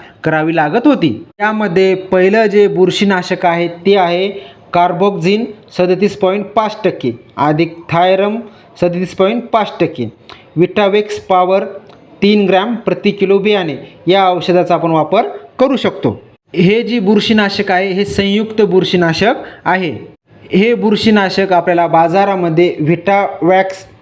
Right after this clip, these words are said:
पॉवर, म्हणजे धानुका कंपनीचं आपल्याला उपलब्ध होऊ शकतं.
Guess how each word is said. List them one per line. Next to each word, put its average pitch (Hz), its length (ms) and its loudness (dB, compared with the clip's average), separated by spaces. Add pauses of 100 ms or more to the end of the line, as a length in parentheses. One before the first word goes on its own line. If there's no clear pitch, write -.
पॉवर, 180 320 2
म्हणजे 170 240 0
धानुका 165 440 0
कंपनीचं 160 500 0
आपल्याला 151 320 2 (420)
उपलब्ध 160 400 0
होऊ 240 240 2
शकतं. - 340 -2